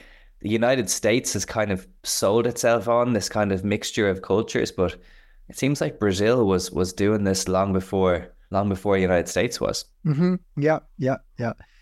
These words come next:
Speaker 2: It, it's, uh, yeah, it, it, it's, it, it's a nice thing. It must be very nice to look in your, at your nation and feel that way. You know, as in, like, I think we have that covered. You know, as in, like, I, I, that's something I think pr-, look,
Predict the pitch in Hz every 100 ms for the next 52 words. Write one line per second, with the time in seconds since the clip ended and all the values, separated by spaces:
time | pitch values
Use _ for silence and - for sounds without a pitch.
0 | - 185 185 233 185 240 226 254 254 220
1 | 233 247 - - 226 - - - - 196
2 | - - - _ - 208 185 202 214 233
3 | 220 - 214 196 180 - _ - - 240
4 | 190 214 - 208 175 190 180 170 160 151
5 | - 151 151 156 143 139 135 131 - -
6 | 131 135 127 123 - 120 110 120 - 147
7 | 127 104 - 82 - - - _ 147 151
8 | 156 147 156 143 - _ _ _ - 285
9 | 285 240 214 185 185 170 160 151 143 135
10 | 123 - _ - _ _ 139 110 98 -
11 | 165 165 185 165 185 180 233 240 - 208
12 | 190 214 214 190 165 147 156 165 143 -
13 | _ - - - _ - 147 147